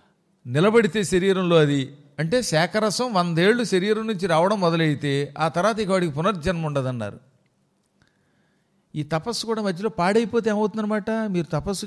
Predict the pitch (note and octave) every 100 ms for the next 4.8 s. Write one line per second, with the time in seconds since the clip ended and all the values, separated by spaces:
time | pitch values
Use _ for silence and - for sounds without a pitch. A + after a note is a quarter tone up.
0 | G3+ F#3+ A3 G#3 G3 F3 F3 F#3+ E3+ F3+
1 | F#3+ F#3+ F#3 F#3 F#3+ F#3 F#3+ F#3+ F3+ A#2
2 | B2+ C3 - G3+ F3 C3 D3 A#2+ C#3 B2
3 | - _ _ - D3 E3+ F#3 F#3 D#3 C3+
4 | E3 D3 C3 - - B2 B2